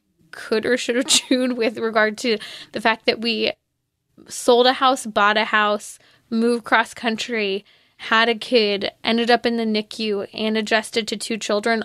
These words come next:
all in the course of about two months. So that was kind of a lot. So I think that's part of the reason why the adjustment's been more challenging. Um, but I'm really grateful because my husband works East Coast hours, and so he's home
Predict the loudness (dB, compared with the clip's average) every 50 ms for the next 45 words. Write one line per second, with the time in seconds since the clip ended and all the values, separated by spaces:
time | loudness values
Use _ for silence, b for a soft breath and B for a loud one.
0 | -6 -4 -2 0 0 0 0 -2 -4 -4 -4 -4 -4 -4 -6 -10 -10 _ _ _
1 | _ _ -10 -8 -4 -2 -2 -2 -4 -6 -8 -8 -4 -2 -2 0 0 0 0 -2
2 | -2 -2 -6 -16 -18 B B B B B B B B B 2 4 6 6 6 6
3 | 6 4 4 2 0 2 4 4 6 6 6 6 6 6 6 6 6 6 6 6
4 | 6 6 4 2 -2 -14 -10 -2 0 0 0 2 0 0 2 2 0 0 -4 -2
5 | -2 0 0 0 -2 -2 -2 -2 -2 -2 -2 -4 -6 -8 -8 -8 -8 -8 -8 -8
6 | -10 -10 -10 -8 -6 -6 -6 -8 -10 -10 -10 -10 -8 -6 -4 -4 -2 0 0 2
7 | 4 4 4 4 2 -2 B B B B B B B -2 0 0 0 -2 -6 -10
8 | -12 -12 -10 -12 -6 -2 0 2 4 6 6 6 4 2 -2 -10 -10 -12 -12 _
9 | _ -4 -2 0 0 0 -2 -4 -4 -6 -4 -2 0 2 4 4 2 4 2 0
10 | 0 0 -2 -2 -2 -2 -2 -4 -6 -6 -6 -6 -6 -6 -8 -6 -6 -8 -6 -4
11 | -4 -4 -4 -4 -6 -10 -16 -20 -20 -14 -12 -12 -12 -12 -14 -12 -6 -4 -4 -4
12 | -4 -8 -16 -18 -20 -20 _ _ -6 0 0 2 2 2 0 0 -4 -4 -4 -6
13 | -6 -4 -4 -6 -6 -4 -4 -4 -4 -4 -4 -2 -2 -2 -2